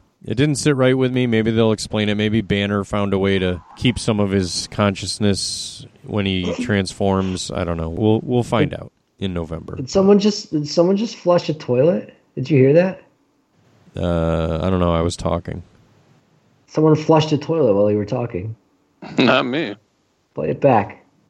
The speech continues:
Speaker 1: So what'd you think, Mike? You, you saw Thor. What'd you think of that?
Speaker 2: I saw Thor.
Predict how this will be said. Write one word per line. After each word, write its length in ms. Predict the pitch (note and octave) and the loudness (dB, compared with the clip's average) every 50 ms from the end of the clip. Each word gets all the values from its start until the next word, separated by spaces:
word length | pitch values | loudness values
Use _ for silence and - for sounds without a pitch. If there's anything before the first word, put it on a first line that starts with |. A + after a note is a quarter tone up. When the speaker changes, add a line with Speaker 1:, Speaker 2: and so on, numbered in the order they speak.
| _ _ _ _ _ _ _ _ _ _ _ | _ _ _ _ _ _ _ _ _ _ _
Speaker 1:
So 240 | - - A#2 A2+ | -6 0 0 2
what'd 200 | A2 A#2+ B2+ B2 | 4 4 2 2
you 120 | C#3 E3+ E3+ | 2 0 0
think, 300 | - - A#2 G#2+ F#2 - | 0 0 0 0 0 -4
Mike? 420 | G2+ G2 G2 G2+ A#2 - - - - | -4 -2 0 0 -2 -2 -6 -8 -4
You, 100 | A2 G#2+ | -4 -4
you 360 | G#2 G#2 A2+ - - A#2 G#2 | -4 -4 -8 -10 -8 -8 -8
saw 280 | F#2 - A#2+ A#2 A2+ A2 | -6 -2 0 2 2 2
Thor. 400 | - - A#2 A#2 A#2 B2+ D3 D#3 | 0 0 0 2 4 2 2 0
What'd 240 | C#3 B2+ A#2 A2 A2 | -2 -4 -4 -6 -6
you 60 | A2+ | -6
think 160 | A2+ A#2+ G2 | -6 -6 -6
of 80 | F#2+ E2+ | -6 -6
that? 140 | E2+ D#2 - _ _ _ _ _ _ _ _ - | -8 -10 -14 _ _ _ _ _ _ _ _ -2
Speaker 2:
I 180 | - - G3+ | 0 2 2
saw 680 | G3+ - - - - C4+ B3+ B3 B3 A#3 A3 G3 F3 C#3 - - _ _ | 0 0 -6 0 4 4 6 6 6 4 2 2 -2 -4 -8 -16 _ _
Thor. 760 | - E3+ D#3 C#3 A2 F#2+ F2 E2 E2 E2+ G2 A2+ B2+ B2+ - | 2 4 6 6 4 4 4 2 2 0 0 -4 -6 -8 -12